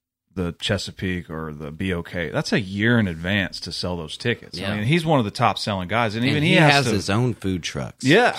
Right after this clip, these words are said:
Speaker 1: Oh, yeah.
Speaker 2: <laughs>
Speaker 1: Um, hell yeah. But it's, it's,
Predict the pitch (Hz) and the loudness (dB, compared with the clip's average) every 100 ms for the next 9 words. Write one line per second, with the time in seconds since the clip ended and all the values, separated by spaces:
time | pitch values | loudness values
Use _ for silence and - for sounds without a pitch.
0 | - 117 196 214 156 175 - 113 107 120 | 0 4 6 8 6 4 2 0 2 2
1 | 110 117 127 135 175 214 82 104 - - | 2 4 6 6 6 4 2 -8 -10 -8
2 | - - _ _ 147 156 127 151 - - | -10 -16 _ _ 4 4 6 4 2 0
3 | - 147 - - - | 0 0 0 -4 -6